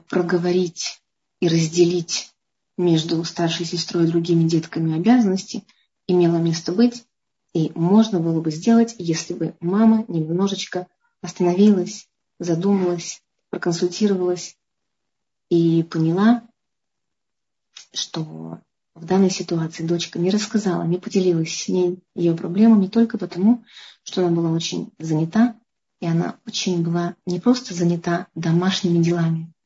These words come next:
да, она была занята страхом перед мамой и желанием соответствовать ей – в ее ожиданиях.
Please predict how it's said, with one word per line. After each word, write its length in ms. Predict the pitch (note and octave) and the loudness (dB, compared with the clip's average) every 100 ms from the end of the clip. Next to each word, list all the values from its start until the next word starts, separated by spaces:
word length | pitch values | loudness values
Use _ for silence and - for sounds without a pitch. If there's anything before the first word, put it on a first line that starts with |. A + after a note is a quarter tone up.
| _ | _
да, 300 | F#3+ G3+ G#3+ _ _ _ | -2 -2 -2 _ _ _
она 180 | E3+ E3+ | -2 0
была 260 | E3+ E3+ E3 | 2 0 0
занята 320 | E3 E3 E3 | -2 -2 -6
страхом 600 | - - G3+ - F#3 F#3 _ _ _ _ _ | -8 -4 -4 -4 -8 -8 _ _ _ _ _
перед 200 | E3+ D#3+ | 0 2
мамой 420 | E3+ G#3+ G3 F#3+ - _ _ _ | 4 4 4 2 -4 _ _ _
и 80 | F3 | -2
желанием 480 | E3+ F3+ F3 F3 E3+ | 0 0 0 -2 -2
соответствовать 1040 | - E3 - F3+ E3+ - - E3 - - | -4 -8 -2 -2 -2 -10 -10 -10 -12 0
ей – 240 | E3+ A3+ B3 - _ _ _ _ _ | 4 4 2 -6 _ _ _ _ _
в 360 | D#3+ D#3 D3+ D#3+ | -8 -8 -6 -2
ее 640 | D#3+ E3 D#3+ D#3 D#3+ E3+ | 0 0 -2 -4 -2 0
ожиданиях. 800 | E3+ D#3+ D#3+ D#3+ D#3+ D#3+ - _ | 0 -2 0 0 0 -4 -10 _